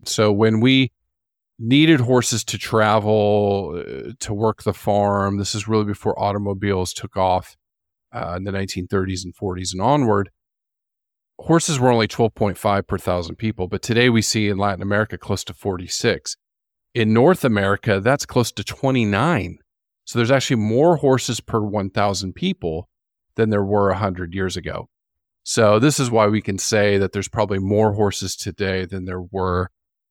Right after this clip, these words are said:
a hundred years ago. So there's where your, your two densest areas is really in North America and Latin America, which is a big part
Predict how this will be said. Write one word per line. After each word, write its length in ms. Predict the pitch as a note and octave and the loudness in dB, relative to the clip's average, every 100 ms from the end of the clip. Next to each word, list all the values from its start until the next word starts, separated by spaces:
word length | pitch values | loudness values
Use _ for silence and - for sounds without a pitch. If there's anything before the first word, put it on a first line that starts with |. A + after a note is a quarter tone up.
| _ - | _ -6
a 80 | |
hundred 260 | G2+ F2+ E2+ | -2 -2 -4
years 220 | F2+ F#2 | -6 -8
ago. 260 | E2 D#2+ - _ _ _ _ _ _ _ _ _ _ | -10 -12 -12 _ _ _ _ _ _ _ _ _ _
So 240 | - B2+ | 0 2
there's 320 | B2 F#3+ A3+ E3 | 4 4 4 4
where 120 | C#3+ | 4
your, 200 | A#2+ A2+ | 6 4
your 180 | G#2+ G#2+ | 2 -2
two 240 | - D#3 | 2 2
densest 500 | B2+ A#2 A2+ G#2+ - | 2 2 2 -2 -2
areas 360 | - B2 G#2+ G2 | 2 4 4 0
is 160 | F#2 | -4
really 340 | F#2+ B2+ D3 G#2 | 2 4 4 2
in 120 | G2+ | 2
North 260 | G#2+ A#2 A2+ | 2 2 0
America 540 | G#2 G#2 G2 - G2+ | 0 0 -2 -4 -4
and 100 | F#2+ | -2
Latin 280 | G#2 G#2 F#2 | 0 -2 -2
America, 520 | G2 G2 F#2+ - F#2+ | -4 -2 -4 -4 -4
which 180 | F#2+ - | -4 -6
is 200 | F#2+ F#2+ _ | -8 -10 _
a 260 | - - - A2+ - | -18 -18 -20 -12 0
big 320 | C3+ C3 - | 2 2 -4
part 340 | - A2+ G#2 | -2 0 0